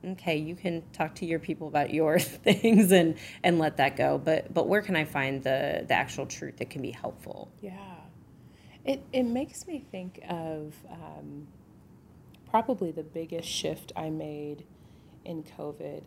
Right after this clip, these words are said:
Speaker 2: and I wish I would have made a shift towards a stationary bike. Um, the Lord has not,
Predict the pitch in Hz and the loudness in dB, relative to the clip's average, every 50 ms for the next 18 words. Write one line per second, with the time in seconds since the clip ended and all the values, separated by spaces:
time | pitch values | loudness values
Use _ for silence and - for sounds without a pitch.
0 | - - 196 196 202 240 302 311 240 180 165 170 165 170 - - 165 160 160 151 | -14 -10 -8 -6 -6 -4 -2 -2 -2 -2 -2 -4 -6 -6 -8 -10 -10 -10 -10 -10
1 | 151 151 - 151 143 156 156 147 - - - 147 151 - - - - - - - | -10 -10 -12 -12 -12 -12 -12 -14 -10 -6 -4 -4 -4 -6 -10 -20 -20 -20 -16 -14
2 | 165 151 151 139 135 131 - - - - - - 156 - - - 147 139 139 - | -12 -10 -10 -10 -12 -12 -14 -16 -16 -16 -18 -18 -18 -14 -8 -6 -4 -4 -4 -6
3 | 151 156 151 139 139 139 - - - 120 120 120 - - - - - - - - | -8 -8 -8 -8 -10 -10 -10 -6 -6 -4 -4 -6 -8 -12 -18 -20 -20 -20 -20 -20
4 | - - - - - - - - - 170 160 156 160 156 170 180 185 190 247 - | -20 -20 -20 -20 -20 -20 -18 -10 -6 -4 -4 -4 -4 -4 -4 -6 -6 -8 -10 -8
5 | - 277 226 190 175 185 175 160 151 - 165 165 170 175 170 170 165 165 165 - | -4 -2 -2 -2 -2 -6 -10 -10 -10 -12 -14 -14 -12 -12 -12 -12 -12 -12 -12 -14
6 | - - - | -16 -20 -20